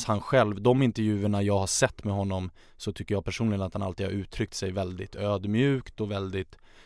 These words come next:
sen är det såklart, alltså, f-, står du i din sista match på den, alltså, sista matchen någonsin på Råsunda, eh, allting är känslosamt, det är mycket,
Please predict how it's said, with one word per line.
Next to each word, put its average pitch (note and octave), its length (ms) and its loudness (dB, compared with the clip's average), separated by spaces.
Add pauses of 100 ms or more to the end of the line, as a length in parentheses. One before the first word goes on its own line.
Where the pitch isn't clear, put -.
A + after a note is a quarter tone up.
sen A2+ 220 0
är B2 60 4
det A#2+ 80 4
såklart, A2 300 2
alltså, G#2+ 160 -2
f-, - 260 -12
står B2+ 400 6
du G#2+ 280 4
i G#2 40 -2
din G#2 160 0
sista - 460 -2
match - 480 -4 (480)
på A#2 120 -2
den, G2+ 280 2 (320)
alltså, G#2+ 220 -4
sista - 400 0
matchen G#2 340 0
någonsin G2 520 -2
på G#2 100 -4
Råsunda, F#2+ 600 -2 (460)
eh, G2+ 280 -4
allting G#2 320 0
är G2 40 -2
känslosamt, G2 720 -2
det G2+ 60 -2
är - 20 2
mycket, G2 720 0